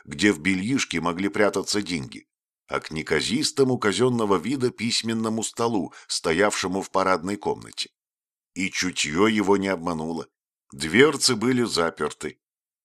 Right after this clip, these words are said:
но столешница легко поднималась с тумбочек. Деньги пятью аккуратными пачками лежали прямо в верхнем ящике.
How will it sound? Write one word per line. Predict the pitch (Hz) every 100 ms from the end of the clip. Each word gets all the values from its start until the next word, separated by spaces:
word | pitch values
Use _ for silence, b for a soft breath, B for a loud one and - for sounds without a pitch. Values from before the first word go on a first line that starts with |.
| -
но | 76 87
столешница | - 90 113 131 - 113 - 113
легко | 113 - 135
поднималась | - 73 82 87 82 82
с | -
тумбочек. | - 95 62 - - - _ _ _ _ _ _ _
Деньги | 64 87 117 101 80
пятью | 92 87 - 104
аккуратными | 95 - 85 101 - 78 71
пачками | - 104 117 - 92 82
лежали | 80 80 92 104 92
прямо | _ 80 117 120 110
в | 82
верхнем | 67 101 107 - 95
ящике. | 92 92 73 - - -